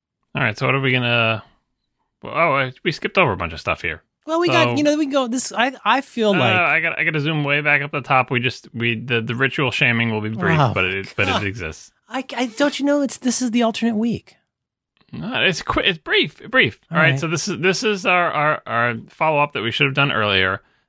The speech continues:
Speaker 1: Things Merlin may or may not have finished watching.
Speaker 2: Okay.
Speaker 1: Uh, Sound of My Voice.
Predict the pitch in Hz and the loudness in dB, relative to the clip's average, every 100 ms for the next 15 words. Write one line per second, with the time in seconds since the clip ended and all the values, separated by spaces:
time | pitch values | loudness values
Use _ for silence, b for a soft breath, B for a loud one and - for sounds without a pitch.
0 | _ - 151 160 135 127 127 123 113 117 | _ 0 0 2 0 0 2 0 2 2
1 | 113 110 104 98 101 - 92 - - 80 | 2 0 0 0 -2 -2 -4 -4 -6 -6
2 | - - - _ _ - 160 180 _ _ | -6 -14 -18 _ _ -4 -2 -2 _ _
3 | _ - 90 85 82 143 147 160 156 147 | _ -10 -6 -6 -4 0 2 2 2 2
4 | 139 87 - - | 0 -2 -4 -12